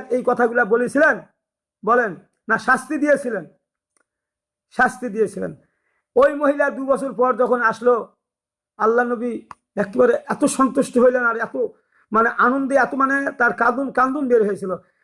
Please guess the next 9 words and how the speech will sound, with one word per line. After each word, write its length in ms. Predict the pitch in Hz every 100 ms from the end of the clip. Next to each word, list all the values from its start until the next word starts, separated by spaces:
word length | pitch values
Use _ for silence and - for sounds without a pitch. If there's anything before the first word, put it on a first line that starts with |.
| _
যে 120 | 190 - 247
এত 120 | 254
বড় 280 | 359 339 320 285 -
একনিষ্ঠ 460 | - - 320 - - 294 277 - _ _ _ _ _ -
মহিলা 320 | 220 285 285 190 -
আসলে 260 | 202 262 277
সে 120 | 240
ভুলই 260 | 175 220 240
করেছিল, 300 | 190 170